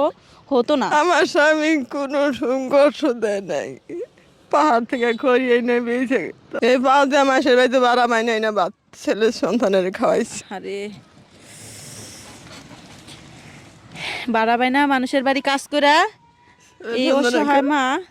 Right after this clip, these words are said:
Speaker 1: ছেলে লালন পালন করছে, কিন্তু আজকে সেই ছেলেই এই মাকে খাবার দিচ্ছে না। এর সমান হতভাগা কি পৃথিবীতে কেউ আছে?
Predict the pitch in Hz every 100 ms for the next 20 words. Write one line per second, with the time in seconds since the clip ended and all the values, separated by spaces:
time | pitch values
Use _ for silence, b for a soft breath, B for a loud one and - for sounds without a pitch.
0 | - - 294 277 262 269 277 269 277 269
1 | 277 269 247 277 - - - - 320 339
2 | 339 349 370 359 330 320 339 339 294 277
3 | 330 330 339 349 359 359 370 370 - -
4 | 254 269 285 294 269 277 262 254 269 -
5 | 269 202 170 - - - - - 339 349
6 | 359 359 359 - 359 - - - - -
7 | 262 277 311 285 285 269 247 285 262 254
8 | 262 262 269 269 247 247 262 247 240 240
9 | 240 254 196